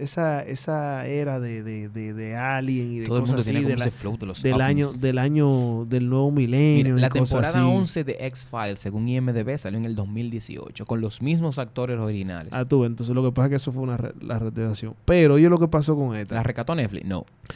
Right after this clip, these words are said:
Speaker 1: Yo no me acuerdo. Hubiera rescatado Netflix, hubiera sido un palo.
Speaker 2: Pega,
Speaker 1: Yo no me
Speaker 2: tuviera.
Speaker 1: acuerdo qué fue lo que pasó con, con Duchovny, David Duchovny. No me acuerdo qué fue lo que pasó con él. Pero él tuvo un problema.
Speaker 2: Se cotizó.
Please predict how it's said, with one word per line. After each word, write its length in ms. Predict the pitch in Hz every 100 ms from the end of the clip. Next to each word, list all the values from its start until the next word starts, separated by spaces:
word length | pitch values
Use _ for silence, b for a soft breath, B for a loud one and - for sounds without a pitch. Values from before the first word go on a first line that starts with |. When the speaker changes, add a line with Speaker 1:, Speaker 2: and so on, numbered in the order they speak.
| B B -
Speaker 1:
Yo 100 | 135
no 100 | 170
me 100 | 185
acuerdo. 520 | 165 156 151 135 135 - _ b _ - -
Hubiera 280 | 131 135
rescatado 480 | 151 156 147 143 135
Netflix, 240 | 135 139 123
hubiera 240 | 120 120
sido 140 | 117
un 60 | 113
palo. 260 | - - -
Speaker 2:
Pega, 300 | 101 101 98
Speaker 1:
Yo 100 | 147
no 60 | 180
me 40 |
Speaker 2:
tuviera. 80 | 185
Speaker 1:
acuerdo 420 | 165 175 165 156
qué 160 | - 160
fue 180 | - 165
lo 80 |
que 120 | 160 156
pasó 340 | 147 127 120
con, 320 | 120 113 110
con 340 | - 117 110 107 - b b _
Duchovny, 600 | - 127 160 143 113 107 -
David 320 | 120 147 160 165
Duchovny. 540 | 160 123 101 - - -
No 140 | 117 135
me 80 |
acuerdo 400 | 139 143 139 131
qué 100 | 127
fue 140 | 127 135
lo 80 | 123
que 100 | 117
pasó 260 | 117 120
con 240 | 117 101 92
él. 120 | 87 _ b b b b -
Pero 160 | 120 123
él 100 | 123
tuvo 160 | 131
un 100 | 127
problema. 500 | 120 120 104 98 - - _ _ _ -
Speaker 2:
Se 120 | - 107
cotizó. 420 | 90 87 -